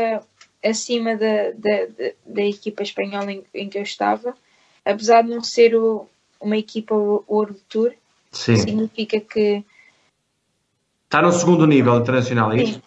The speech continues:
Speaker 1: exatamente. Não é, não é o topo, mas tá ali abaixo do topo e, e vamos ver para o ano, porque a equipa tá com, com expectativas que,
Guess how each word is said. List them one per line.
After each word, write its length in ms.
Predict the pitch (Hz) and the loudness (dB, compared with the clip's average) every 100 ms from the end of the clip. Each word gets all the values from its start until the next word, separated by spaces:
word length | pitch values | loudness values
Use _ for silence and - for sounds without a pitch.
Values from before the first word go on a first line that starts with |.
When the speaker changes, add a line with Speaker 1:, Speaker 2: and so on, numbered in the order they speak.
| 220 | -10
Speaker 1:
exatamente. 720 | 220 220 220 202 185 _ _ _ _ _ - | -4 -4 -4 -12 -14 _ _ _ _ _ -12
Não 280 | 220 233 | -6 -4
é, 240 | 240 240 220 | -4 -4 -4
não 160 | 233 | -2
é 80 | 240 | 2
o 80 | 240 | 2
topo, 380 | 226 269 269 - 240 | 2 2 2 2 -8
mas 200 | 233 - | -6 0
tá 180 | 233 | 2
ali 360 | 226 220 220 214 | 2 0 -2 -2
abaixo 380 | 208 214 208 - | 0 -2 -4 -8
do 80 | 208 | -12
topo 340 | - 220 220 _ - _ _ | -2 0 -2 _ -20 _ _
e, 400 | 208 208 208 202 196 196 190 185 _ _ _ _ - _ _ _ - | -6 -4 -2 -4 -6 -16 -16 -18 _ _ _ _ -20 _ _ _ -8
e 100 | 214 | -4
vamos 260 | 226 214 | -2 -2
ver 120 | 220 214 | -2 -2
para 180 | 214 202 | 0 0
o 60 | |
ano, 220 | 196 202 - | -2 -10 -14
porque 360 | - - - | -18 -16 -8
a 100 | 202 | -4
equipa 340 | 196 190 208 202 | -4 -8 -8 -6
tá 160 | 208 202 | -6 -8
com, 360 | 196 190 185 - | -8 -10 -14 -16
com 120 | 190 | -16
expectativas 760 | 196 - 196 202 190 190 190 196 | -14 -10 -10 -10 -10 -10 -10 -12
que, 400 | - 196 190 | -12 -12 -10